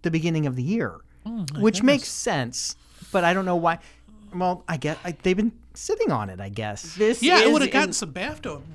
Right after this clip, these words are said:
Speaker 2: r-, nominations, I'm sure.
Speaker 1: Mm-hmm.
Speaker 3: It did. It did for casting, it, for ensemble cast.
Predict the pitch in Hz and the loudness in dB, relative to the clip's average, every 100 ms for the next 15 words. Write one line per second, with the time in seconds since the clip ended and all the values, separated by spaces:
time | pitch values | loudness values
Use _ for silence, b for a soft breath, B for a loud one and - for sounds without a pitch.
0 | 170 185 170 156 151 147 185 143 147 143 | -16 -14 -14 -14 -16 -16 -16 -14 -14 -10
1 | - 269 262 170 175 160 175 185 214 165 | -8 -6 -4 -6 -6 -2 0 2 2 0
2 | - - 160 175 170 131 - 139 147 - | -4 -8 -6 -6 -6 -8 -6 -6 -6 -10
3 | - - 151 147 156 139 143 151 127 113 | -16 -10 -8 -4 -2 -2 -4 -6 -8 -8
4 | 143 113 - - - | -10 -10 -12 -18 -20